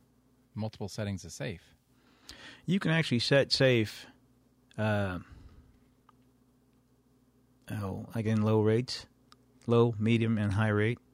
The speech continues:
Speaker 2: You can still have safe on in that. It's in one toggle position where you can allow that, and versus the other toggle position, it's just all whatever it's preset for.
Speaker 1: Oh, I didn't know that. See, I don't fly with safe, so I didn't know. I mean, I've
Speaker 2: Windy.
Speaker 1: used it for before just for, like,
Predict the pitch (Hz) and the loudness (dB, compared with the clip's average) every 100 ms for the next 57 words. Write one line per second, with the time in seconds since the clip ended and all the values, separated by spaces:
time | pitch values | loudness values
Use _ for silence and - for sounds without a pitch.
0 | _ _ 120 127 139 127 - 123 120 113 | _ _ -8 -4 0 0 0 -2 -2 -2
1 | 113 113 107 90 85 - 101 104 135 143 | -2 -2 -2 -2 -4 -2 0 2 0 0
2 | 131 127 107 110 113 - 92 85 _ _ | 0 -2 -4 -2 -2 -2 -6 -8 _ _
3 | - _ - 98 101 95 107 101 101 98 | -20 _ 0 2 4 2 -2 -2 -2 0
4 | 104 113 117 131 - - 110 110 110 104 | 2 2 2 0 -6 -8 -4 -2 -2 -2
5 | 104 113 143 117 104 95 92 95 92 101 | -2 0 0 -2 -4 -4 -2 -4 -2 -4
6 | 101 _ - 104 - 113 - 110 110 110 | -6 _ -2 -2 0 -2 0 2 4 4
7 | 104 101 - - 98 - 117 - 78 - | 2 0 -2 -4 -4 -2 -2 -2 -12 -14
8 | - _ - _ _ _ _ - 156 131 | -18 _ -20 _ _ _ _ -8 -6 -4
9 | 143 110 - - 113 107 90 _ - - | -4 -6 -8 -4 -2 -2 -8 _ -20 -14
10 | 98 87 85 - 92 82 - 90 87 87 | -12 -10 -12 -12 -12 -12 -14 -14 -12 -14
11 | - 90 85 82 - - _ _ _ _ | -12 -12 -12 -14 -20 -20 _ _ _ _
12 | _ - 160 185 170 - 196 180 202 160 | _ -2 2 4 4 2 2 0 -2 -2
13 | 151 131 170 160 135 139 - 127 107 95 | -8 -4 0 0 0 -4 -6 -4 -4 -4
14 | - | -8